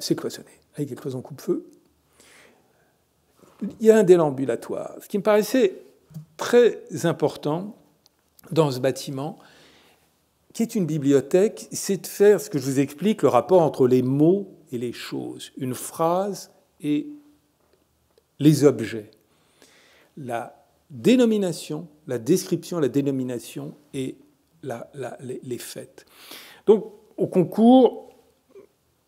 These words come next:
j'ai demandé à un artiste, qui est un artiste historique du, du, du, du, du mouvement conceptuel, qui a créé le mouvement conceptuel avec deux autres artistes, qui est Laurence Wiener.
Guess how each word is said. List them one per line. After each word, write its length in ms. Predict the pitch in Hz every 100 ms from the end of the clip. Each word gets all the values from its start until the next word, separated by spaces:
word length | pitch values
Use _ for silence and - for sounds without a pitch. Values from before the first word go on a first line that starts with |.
| _ _ _ -
j'ai 140 | 147
demandé 460 | 156 147 123 131 170
à 300 | 160 131 123
un 140 | 131
artiste, 520 | 120 - 127 120 147
qui 100 | -
est 140 | 117 120
un 200 | 117 117
artiste 560 | 107 - 120 - - - -
historique 640 | 117 - 127 117 127 151
du, 240 | 127 117 117
du, 340 | 123 123 120
du, 260 | 120 127 - - _ _ _ -
du, 420 | 156 160 160 160
du 60 | -
mouvement 360 | 135 123 117 120
conceptuel, 580 | 143 - 127 - 143
qui 100 | 165
a 40 | 113
créé 280 | - - 127
le 80 |
mouvement 200 | 131 117
conceptuel 500 | 110 113 - - 131
avec 240 | 123 117 117
deux 180 | 123 120
autres 380 | 123 - - 139
artistes, 400 | - - 156 170
qui 80 | -
est 40 |
Laurence 340 | 123 120 123 -
Wiener. 240 | 131 -